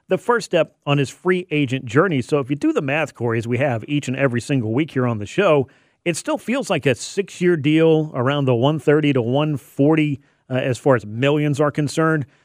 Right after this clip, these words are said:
might be the sweet spot for Swanson and the Braves. That's just me eyeballing it and looking at, if you're gonna offer him twenty million dollars for one year, you do a little bit more over the course of five, six, seven years, then maybe you get up to the number I'm talking about.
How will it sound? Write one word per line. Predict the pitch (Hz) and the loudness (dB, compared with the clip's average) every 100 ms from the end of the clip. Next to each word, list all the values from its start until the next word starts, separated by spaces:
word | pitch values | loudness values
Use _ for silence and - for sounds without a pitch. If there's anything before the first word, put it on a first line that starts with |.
| _ | _
might | 147 247 - | -6 -4 -2
be | 240 | 0
the | 170 | 0
sweet | 151 214 | 0 -4
spot | - 139 131 | -2 -2 0
for | 143 | -2
Swanson | 131 151 170 156 151 | -4 -4 -4 -4 -2
and | 135 | -2
the | |
Braves. | 110 147 170 151 | 0 0 0 0
That's | 180 196 | -2 -2
just | - 156 127 | -2 -4 -4
me | 143 160 | -4 -2
eyeballing | 151 143 143 147 147 | -4 0 2 2 0
it | 147 | 0
and | 139 123 | -2 -2
looking | 139 151 135 | 0 0 0
at, | 110 _ _ _ | 0 _ _ _
if | 117 | -6
you're | 123 | -4
gonna | 160 147 | -2 0
offer | 143 139 | 0 0
him | 131 | -2
twenty | 143 151 | -2 -2
million | 135 131 | 0 0
dollars | 131 127 - | 0 -2 -4
for | 113 | -4
one | 165 180 | -2 2
year, | 131 127 - _ _ _ - | 2 2 -4 _ _ _ -6
you | 117 | -2
do | 139 151 | 0 2
a | |
little | 147 | 2
bit | 131 143 | 0 0
more | 147 170 165 151 | 2 4 2 0
over | 127 120 | -4 -4
the | |
course | 120 143 135 | 0 0 0
of | 120 | -2
five, | 139 131 | 0 0
six, | 120 156 - | -2 -6 -2
seven | 175 190 | -2 2
years, | 185 190 180 - - _ | 2 2 0 -6 -20 _
then | 143 143 143 | -6 -6 -6
maybe | 147 127 120 | -2 -2 0
you | 113 | -2
get | 120 | -4
up | 110 | -6
to | 113 | -8
the | 117 | -8
number | 113 110 | -6 -8
I'm | |
talking | 101 104 - | -8 -8 -10
about. | 95 | -18